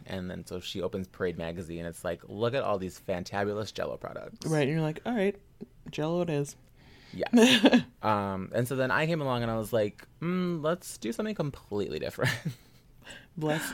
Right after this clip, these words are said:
Speaker 2: bless you for living. <laughs>
Speaker 1: But what's crazy is that, like, I still, like, those things, because they are familiar to me, like, they're still, like, what I crave.
Speaker 2: Yeah, I think, yeah, 'cause I feel like tra-, Thanksgiving is just rooted in,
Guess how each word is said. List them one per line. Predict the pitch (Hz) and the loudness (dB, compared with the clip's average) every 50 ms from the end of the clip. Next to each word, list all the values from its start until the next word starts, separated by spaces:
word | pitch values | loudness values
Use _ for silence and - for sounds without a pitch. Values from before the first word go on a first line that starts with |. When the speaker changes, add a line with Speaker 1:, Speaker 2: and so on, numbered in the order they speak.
| - - | -6 -4
Speaker 2:
bless | 143 147 147 156 165 - 170 | 2 6 6 6 6 4 0
you | 165 | 2
for | - - | 4 4
living. | 143 135 117 - - 113 139 139 - - - - | 4 4 4 4 2 0 -2 -2 -6 -10 -10 -10
<laughs> | - - - - | -10 -8 0 4
Speaker 1:
But | 330 294 226 302 - - - - 381 381 - - - - - - - - - - - - - - - | 6 12 12 12 12 12 12 12 8 8 4 0 -8 -16 -14 -14 -14 -14 -12 -12 -12 -12 -12 -2 12
what's | 180 226 247 240 240 - | 12 12 12 12 12 12
crazy | - 339 349 302 | 8 8 10 10
is | 269 | 10
that, | 214 214 190 | 10 10 10
like, | 190 180 175 | 10 10 8
I | 156 170 | 8 6
still, | 160 160 - - 196 196 185 180 175 | 6 4 -2 4 6 8 8 8 8
like, | 175 160 143 135 131 | 6 6 4 4 4
those | 160 170 165 | 4 4 6
things, | - 170 165 156 135 | 2 0 -2 -2 -2
because | 139 127 - - - 135 123 104 | -4 -6 -2 0 2 2 2 2
they | 117 110 | 4 4
are | 107 104 104 | 6 6 4
familiar | - - - 107 107 110 120 123 123 | 2 -2 -4 -2 0 2 2 0 0
to | - 147 | -2 -4
me, | 151 143 | -4 -2
like, | 120 101 - | -2 -2 -2
they're | 98 101 | -2 -2
still, | - - - 104 98 | -2 -2 -2 0 0
like, | 98 92 95 - - - - - - - - - - - - - - - - - | 2 0 0 -4 -12 -20 -20 -20 -20 -20 -20 -20 -20 -20 -20 -20 -20 -20 -14 -6
what | 113 101 101 98 | -2 0 2 4
I | 98 95 | 2 2
crave. | - - - - 143 147 - - - | 0 -2 -2 -2 -2 -4 -4 -2 4
Speaker 2:
Yeah, | 220 269 359 381 302 185 160 147 - | 6 8 10 10 10 10 10 8 6
I | - - 143 175 170 | 2 4 4 4 4
think, | 170 - 196 175 202 | 4 4 2 2 2
yeah, | 277 311 208 139 120 - - - - | 2 2 2 2 0 -2 -4 -8 -6
'cause | - - 202 190 - - - - - - - - - | 0 0 0 0 0 -6 -12 -16 -20 -20 -16 -12 -10
I | - | -4
feel | 165 190 208 | 2 4 4
like | 202 170 - | 4 4 2
tra-, | - 170 147 - - - - - | -2 -4 -6 -6 -8 -14 -6 -4
Thanksgiving | 156 151 143 - 165 156 147 139 | -4 -4 -2 -4 -4 -2 -2 -2
is | 131 127 | -2 0
just | 131 131 127 | -2 -2 -2
rooted | 123 127 131 131 131 123 123 123 | 0 -2 0 0 0 0 -2 -2
in, | - - 127 123 120 120 120 123 | -2 -2 -2 0 0 0 -2 -4